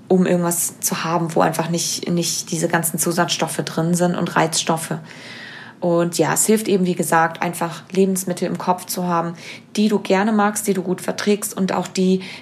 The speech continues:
die du nicht so gern magst und eben nicht so gut verträgst und sich da nicht reinzuzwingen, dass man das jetzt essen muss, ähm,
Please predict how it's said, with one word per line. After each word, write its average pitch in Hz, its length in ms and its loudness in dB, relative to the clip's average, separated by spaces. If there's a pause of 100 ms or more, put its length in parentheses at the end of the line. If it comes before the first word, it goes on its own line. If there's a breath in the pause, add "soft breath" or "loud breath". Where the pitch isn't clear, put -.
die 196 80 4
du 190 100 6
nicht 190 240 6
so 185 80 2
gern 180 260 4
magst 175 240 0
und 185 140 0
eben 185 160 4
nicht 185 180 4
so 175 80 0
gut 170 180 -6
verträgst 165 560 -2
und 165 200 -6 (240 loud breath)
sich 185 180 0
da 180 140 4
nicht 180 200 0
reinzuzwingen, 180 760 2
dass 170 160 -2
man 175 100 -2
das 175 160 -2
jetzt 175 160 -2
essen 175 320 -2
muss, 165 300 0 (500 loud breath)
ähm, 175 380 2